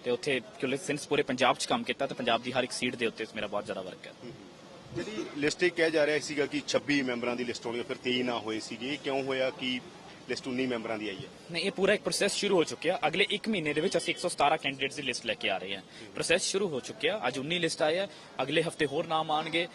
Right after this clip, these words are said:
Speaker 1: ਇੱਕ ਮਹੀਨੇ, ਇੱਕ ਤੋਂ ਡੇਢ ਮਹੀਨੇ ਦੇ ਵਿੱਚ ਅਸੀਂ ਆਪਣੇ ਸਾਰੇ ਇੱਕ ਸੌ ਸਤਾਰਾਂ ਦੇ ਸਤਾਰਾਂ ਕੈਂਡੀਡੇਟਸ ਦਾ ਨਾਮ
Speaker 2: ਤੁਹਾਨੂੰ ਲੱਗਦਾ ਨਹੀਂ ਜਿਹੜੀਆਂ ਇਸ ਤਰ੍ਹਾਂ ਦੀਆਂ ਕੰਟਰੋਵਰਸੀਜ਼ ਨੇ, ਚਾਹੇ ਕਿੰਗਰਾ ਵਿਰੋਧ ਕਰ ਰਹੇ ਨੇ, ਛੋਟੇਪੁਰ ਪ੍ਰੈਸ ਕਾਨਫਰੰਸ 'ਚ ਨਹੀਂ ਆਉਂਦੇ,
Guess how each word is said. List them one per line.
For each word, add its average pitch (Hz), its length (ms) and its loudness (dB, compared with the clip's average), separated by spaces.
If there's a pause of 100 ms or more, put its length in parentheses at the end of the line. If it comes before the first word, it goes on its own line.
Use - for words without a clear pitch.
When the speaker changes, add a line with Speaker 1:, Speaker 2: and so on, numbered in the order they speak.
(200)
Speaker 1:
ਇੱਕ 190 180 2
ਮਹੀਨੇ, 170 320 2
ਇੱਕ 175 200 0
ਤੋਂ 196 140 2
ਡੇਢ 175 180 4
ਮਹੀਨੇ 131 260 0
ਦੇ 131 100 2
ਵਿੱਚ 165 180 0
ਅਸੀਂ 143 180 0
ਆਪਣੇ 135 180 -4
ਸਾਰੇ 139 220 2
ਇੱਕ 135 80 -2
ਸੌ 139 80 -2
ਸਤਾਰਾਂ 120 300 2
ਦੇ 117 80 -4
ਸਤਾਰਾਂ 113 280 -2
ਕੈਂਡੀਡੇਟਸ 110 420 -2
ਦਾ 135 80 -6
ਨਾਮ 107 200 -6
Speaker 2:
ਤੁਹਾਨੂੰ 156 220 -6
ਲੱਗਦਾ 143 240 2
ਨਹੀਂ 175 100 2
ਜਿਹੜੀਆਂ 156 180 2
ਇਸ 143 80 0
ਤਰ੍ਹਾਂ 143 180 0
ਦੀਆਂ 139 140 2
ਕੰਟਰੋਵਰਸੀਜ਼ 127 640 0
ਨੇ, 117 220 2
ਚਾਹੇ 117 200 -4
ਕਿੰਗਰਾ 120 340 4
ਵਿਰੋਧ 117 220 0
ਕਰ 113 200 2
ਰਹੇ 117 120 2
ਨੇ, 117 100 0
ਛੋਟੇਪੁਰ 117 420 -4
ਪ੍ਰੈਸ 113 220 -4
ਕਾਨਫਰੰਸ 120 380 -6
'ਚ - 40 -6
ਨਹੀਂ 117 120 -2
ਆਉਂਦੇ, 107 240 -4